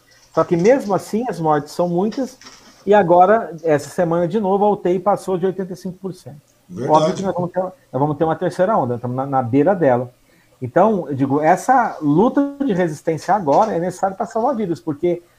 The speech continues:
Speaker 1: não é razoável que a gente chegue a ter um milhão de, eu, eu já tenho quatrocentos e cinquenta mil mortes, quinhentas mil mortes vai ter com certeza.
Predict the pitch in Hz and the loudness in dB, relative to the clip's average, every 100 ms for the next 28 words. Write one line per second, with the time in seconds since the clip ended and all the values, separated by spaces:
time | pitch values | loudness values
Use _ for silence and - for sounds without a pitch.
0 | _ 160 185 240 277 254 196 185 208 220 | _ 0 4 4 4 4 6 6 4 -2
1 | 196 196 208 175 175 175 160 185 233 196 | -2 -2 -2 0 0 2 0 2 2 0
2 | 180 165 156 175 185 160 180 247 226 202 | -2 -4 -2 -2 -2 -4 -4 -2 0 0
3 | - 233 240 226 226 202 208 202 190 147 | -2 -6 -6 -8 -6 -4 -4 -4 -4 -2
4 | 127 123 _ _ _ _ 180 208 214 165 | -4 -6 _ _ _ _ 2 4 2 2
5 | 185 180 185 185 190 185 190 190 - 196 | 4 4 4 4 2 2 0 -2 -2 -4
6 | - 139 127 | 2 2 2